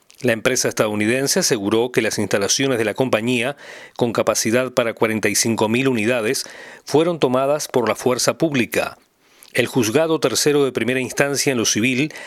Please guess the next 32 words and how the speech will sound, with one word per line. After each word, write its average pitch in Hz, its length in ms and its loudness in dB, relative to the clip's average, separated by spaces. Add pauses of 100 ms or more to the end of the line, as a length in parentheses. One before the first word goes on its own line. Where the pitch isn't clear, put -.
(160)
mercantil 113 640 0
y 113 100 2
del 101 260 0
tránsito 127 560 0
de 110 80 0
la 101 180 0
Circunscripción 123 800 -2
Judicial 127 540 0
del 104 100 -2
Estado 113 320 0
Zulia 131 500 0 (400)
notificó 127 600 0
el 160 80 2
embargo 127 440 0
sobre 110 440 0
los 98 160 -2
bienes 139 520 0
de 104 200 0
General 120 420 0
Motors 120 460 0
Venezolana, 110 800 0
C 107 320 0
A. 87 260 -4 (640)
La - 100 2
medida 147 540 0
ocurre 127 580 2
en 113 160 0
medio 120 360 2
de 107 120 2
una 120 300 2
crisis 147 380 0
económica 123 640 0